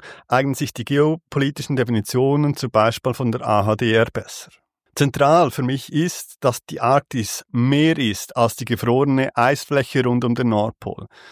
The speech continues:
sondern zumindest aus geopolitischer Sicht Alaska, Nordkanada,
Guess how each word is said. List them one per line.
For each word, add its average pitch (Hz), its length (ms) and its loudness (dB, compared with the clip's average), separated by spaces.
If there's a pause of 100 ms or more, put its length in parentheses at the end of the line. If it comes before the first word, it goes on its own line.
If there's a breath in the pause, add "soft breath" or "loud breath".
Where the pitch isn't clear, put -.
(140 loud breath)
sondern 139 360 0
zumindest 156 600 0
aus 127 180 2
geopolitischer 160 800 -2
Sicht - 460 -4
Alaska, 131 680 2 (220 loud breath)
Nordkanada, 123 880 2